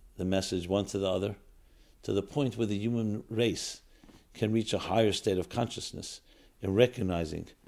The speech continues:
these unique melodies that all of us are singing, and how we all need each other and we all need one another, and how we are needed.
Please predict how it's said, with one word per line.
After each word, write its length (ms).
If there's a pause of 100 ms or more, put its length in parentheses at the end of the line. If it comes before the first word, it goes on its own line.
(520)
these 220
unique 380
melodies 500
that 80
all 240
of 100
us 200
are 100
singing, 420 (1400)
and 140
how 140
we 140
all 200
need 220
each 200
other 400
and 140
we 100
all 220
need 320
one 160
another, 380 (1600)
and 120
how 120
we 180
are 140
needed. 400